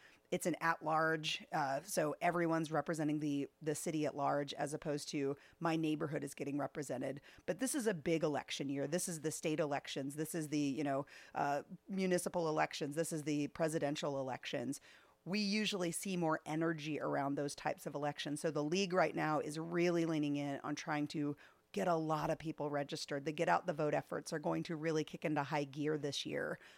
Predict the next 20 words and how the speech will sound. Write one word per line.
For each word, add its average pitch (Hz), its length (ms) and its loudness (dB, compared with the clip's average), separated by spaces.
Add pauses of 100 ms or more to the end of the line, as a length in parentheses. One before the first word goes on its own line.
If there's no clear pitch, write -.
Um, 143 340 0
and 147 380 0 (120)
everyone 175 440 6
on 147 100 4
the 147 60 2
board 143 260 2
right 139 180 2
now 139 140 -2
is 139 120 -4
very 151 340 4
excited 147 440 -2
to 147 60 -6
see 156 180 -4
what 143 220 0
we 165 80 -4
can 156 140 -4
do 143 160 0
as 139 120 -2
far 147 200 2
as 139 160 0